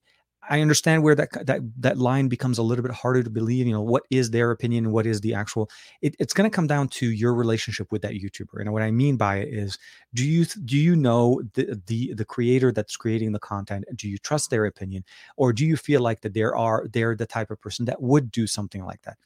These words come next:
Um, I think as a brand, it makes no sense for any brand to try to serve an ad without making sure that it is an ad,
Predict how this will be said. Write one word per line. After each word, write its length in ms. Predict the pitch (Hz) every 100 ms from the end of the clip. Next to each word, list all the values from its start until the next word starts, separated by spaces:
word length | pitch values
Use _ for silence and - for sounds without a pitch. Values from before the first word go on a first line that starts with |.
| _ _ _ _ _ -
Um, 120 | - 131
I 60 |
think 240 | 139 151 -
as 180 | 151 160
a 60 |
brand, 480 | 123 127 123 160 190 - _ - _ _
it 260 | 131 - 123
makes 300 | 123 - 113
no 240 | 110 123
sense 280 | 139 135 135
for 140 | -
any 160 | 127 120
brand 420 | 110 110 110 113
to 140 | - 117
try 260 | - 104
to 100 | 107
serve 420 | 104 - 104 104 - - _
an 140 | 113 -
ad 260 | 107 101 101
without 320 | 92 98 -
making 320 | 98 - 101
sure 260 | - 104 95
that 180 | 90
it 140 | 107 98
is 140 | 95
an 100 | 92
ad, 240 | 95 95